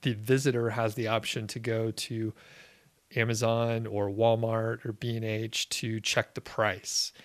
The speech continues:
And, you know, we, we can't show you here on the podcast, but if you want to see the demo, you can check out the YouTube video, or you can go to Genius Link and just check out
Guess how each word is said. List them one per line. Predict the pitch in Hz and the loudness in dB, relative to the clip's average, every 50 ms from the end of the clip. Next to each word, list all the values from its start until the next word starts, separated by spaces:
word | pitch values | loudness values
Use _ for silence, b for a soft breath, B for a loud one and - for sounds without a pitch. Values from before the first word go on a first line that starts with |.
| B B B B B B _ - | B B B B B B _ -2
And, | 170 120 113 110 110 110 110 110 110 113 - _ - _ _ _ _ _ - | 0 2 2 2 2 2 0 -2 -6 -8 -12 _ -20 _ _ _ _ _ -10
you | - 117 | -8 -8
know, | 107 107 98 - - - - _ _ - | -8 -10 -14 -14 -16 -18 -20 _ _ -12
we, | 147 120 120 - - | -10 -10 -10 -10 -4
we | 190 135 131 | 0 0 0
can't | 120 - - 143 123 110 - - 170 | 0 2 2 2 2 2 0 -4 -2
show | - - - - 147 147 147 | 0 2 6 8 10 10 10
you | 135 117 113 107 117 117 | 8 6 4 2 2 2
here | - - 123 117 | 4 4 4 6
on | 113 113 | 6 4
the | 117 104 | 4 0
podcast, | - - 135 131 135 123 - 135 123 120 120 - - - | 0 2 2 2 2 2 2 2 2 2 2 0 0 0
but | 131 113 | 0 0
if | - - | 0 0
you | 139 123 | 0 2
want | 127 131 123 123 | 4 4 4 4
to | 117 107 | 2 0
see | - - - - 123 113 113 | 0 -2 -2 -2 -2 -2 -2
the | 110 113 110 | -2 -2 -4
demo, | 104 107 113 117 117 117 113 113 110 110 107 - B B B B B B B | -4 -2 0 0 2 2 2 2 0 0 -2 -4 B B B B B B B
you | - 117 | -12 -8
can | - - 135 123 117 113 | -4 0 2 2 2 2
check | - - 117 110 - | 2 2 2 2 2
out | 123 110 - | 0 0 0
the | - 113 | -4 -6
YouTube | 110 120 127 123 - - 139 123 120 | -2 0 0 0 0 0 0 0 2
video, | 120 131 127 123 120 127 123 120 120 120 123 - | 4 2 4 4 4 2 2 4 2 2 0 2
or | - 170 175 180 170 | 2 4 6 6 6
you | 156 139 127 | 4 4 2
can | 127 123 | 0 -2
go | 117 120 | 0 0
to | 117 113 107 | -2 -2 -2
Genius | 101 - 123 117 117 117 110 104 - - | -4 -2 -2 -2 -2 -2 -2 -2 -2 0
Link | 120 117 113 110 110 - | 0 2 2 0 0 -2
and | 117 113 | -4 -4
just | 113 113 104 - - B B B B B B B B _ _ _ _ - | -2 -4 -4 -6 -8 B B B B B B B B _ _ _ _ -6
check | - - - 131 117 - | -4 -2 0 0 2 2
out | 127 113 113 113 110 107 - | 2 4 4 4 4 2 -2